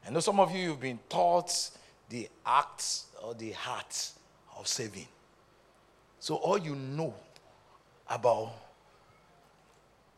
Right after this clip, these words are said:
you know, having enough money to do big things. Now listen, you can't save for your vision. You can only seed for it.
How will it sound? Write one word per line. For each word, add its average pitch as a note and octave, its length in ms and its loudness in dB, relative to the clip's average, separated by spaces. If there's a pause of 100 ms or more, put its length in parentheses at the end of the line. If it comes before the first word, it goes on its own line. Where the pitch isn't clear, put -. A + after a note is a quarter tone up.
(160)
you C3+ 100 -12
know, A#2 220 -8 (440)
having D3 680 -6 (260)
enough C3 240 -2
money C3+ 480 -4 (280)
to - 120 -12
do C3 400 -12 (320)
big C#3 220 -8
things. A2+ 260 -10
Now D3+ 140 -2
listen, B2+ 320 -8 (360)
you C#3 100 -8
can't F#3+ 240 -4
save D3 340 -2
for A2 220 -10
your G#2 160 -8
vision. G#2+ 340 -6 (1160)
You C3 80 -10
can C3 160 -2
only D3 480 -4
seed - 340 -4
for A2 220 -12
it. - 380 -10